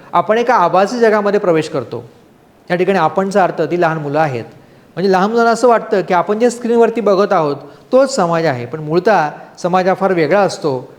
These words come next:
आणि त्यानुसार आपण या ठिकाणी हा मुद्दा एक्सप्लेन केला आहे. त्याचबरोबर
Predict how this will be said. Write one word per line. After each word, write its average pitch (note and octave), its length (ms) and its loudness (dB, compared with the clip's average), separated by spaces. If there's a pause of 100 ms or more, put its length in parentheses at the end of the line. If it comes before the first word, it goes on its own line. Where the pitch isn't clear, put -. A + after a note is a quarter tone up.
(160)
आणि C#3+ 180 -10
त्यानुसार D#3+ 460 0 (180)
आपण D3 220 -6
या D#3 80 -4
ठिकाणी C#3 280 -6
हा C#3+ 100 -4
मुद्दा C#3 300 -4 (420)
एक्सप्लेन E3+ 340 -6
केला C#3 240 -2
आहे. A2+ 200 -6 (840)
त्याचबरोबर B3 680 2